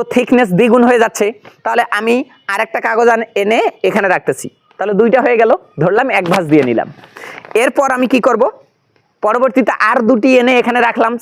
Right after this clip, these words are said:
চারটা হয়ে গেল। চারটা যখন হলো, তখন আমি ধরে নিলাম দুই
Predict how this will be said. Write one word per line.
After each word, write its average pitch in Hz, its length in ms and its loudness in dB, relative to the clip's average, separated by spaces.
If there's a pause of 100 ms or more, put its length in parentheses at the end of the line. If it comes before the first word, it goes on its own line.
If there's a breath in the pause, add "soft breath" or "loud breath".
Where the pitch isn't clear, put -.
চারটা 226 480 0
হয়ে 233 180 4
গেল। 233 100 2 (840)
চারটা 214 380 0 (100)
যখন 240 220 2
হলো, 247 140 2 (100)
তখন 240 240 -2
আমি 233 160 2
ধরে 220 240 4
নিলাম 269 180 4 (260)
দুই 247 120 4